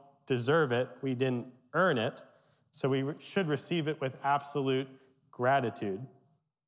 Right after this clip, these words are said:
If salvation is a gift from God, there's no room to boast about receiving a gift.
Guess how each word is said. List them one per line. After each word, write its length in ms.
If 220
salvation 560
is 140
a 60
gift 240
from 160
God, 380
there's 200
no 120
room 240
to 60
boast 560
about 540
receiving 460
a 40
gift. 520